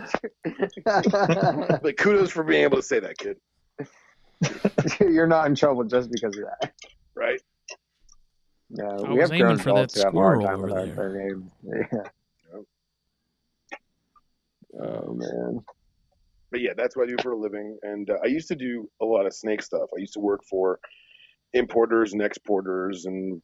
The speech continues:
Speaker 2: retail
Speaker 1: Mm.
Speaker 2: reptile shops, and I realized that cleaning snake poo all day ruins it. And when your work is your hobby, it can be taxing, and you not want it to be your hobby anymore. And that's what
Speaker 1: Right.
Speaker 2: happened.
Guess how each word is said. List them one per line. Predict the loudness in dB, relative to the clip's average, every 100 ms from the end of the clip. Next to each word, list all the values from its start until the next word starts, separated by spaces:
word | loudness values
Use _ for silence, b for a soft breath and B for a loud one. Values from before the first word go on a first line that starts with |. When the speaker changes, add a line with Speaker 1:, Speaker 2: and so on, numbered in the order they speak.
| -4
Speaker 2:
retail | 0 2 4 4
Speaker 1:
Mm. | 2 -2 0
Speaker 2:
reptile | 2 2 2 2
shops, | -2 -2 -4 -6
and | -8 -4
I |
realized | 0 0 0 -2 -4 -4
that | -4 -6 b _ _ _ -6
cleaning | -4 -2 -4
snake | -4 -6 -4
poo | -4 -2
all | 0 2
day | 2 2 0 -4 0
ruins | 2 2 -2
it. | -12 -20 _ -12
And | -8 -6
when | -4
your | -2 -2
work | 0 0 2 2 -2
is | -8 -6
your | -8
hobby, | -6 -2 -2 -2 -8 -10 -14 -20 -20 _ _ -6
it | -4
can | -4 -6
be | -4 -4 -4 -4 -6 -8
taxing, | -10 -6 -4 -4 -6 -4 -4
and | 0
you | 2
not | 2 0 0
want | 2 2 0 -6
it | -6 -6
to |
be | -2 0
your | 2
hobby | 2 0
anymore. | -2 -4 -12 -14 -14
And | -8
that's | -6 -2
what | 2
Speaker 1:
Right. | 4
Speaker 2:
happened. | 4 2 -6